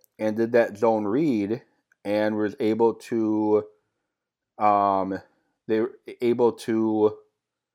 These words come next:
um, run it in for a touchdown. Why they didn't go back to the zone read again in the game, I don't know.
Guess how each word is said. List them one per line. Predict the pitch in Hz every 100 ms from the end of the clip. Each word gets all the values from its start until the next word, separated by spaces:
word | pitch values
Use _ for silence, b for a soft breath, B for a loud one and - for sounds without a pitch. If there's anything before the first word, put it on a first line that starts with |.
| _ _ _ _ _ _ _
um, | 110 104 101 101 107 -
run | 117 113
it | 104
in | 98
for | 104 90
a |
touchdown. | - 101 - 80 64 - _ -
Why | 101 110
they | 110
didn't | 107 104
go | 101
back | 90 95 104 -
to |
the | 113 113
zone | 120 120 117
read | 117 120
again | 98 90 101 123
in | 156
the | 165
game, | 160 165 147
I | 90 95
don't | 82 -
know. | 90 127 175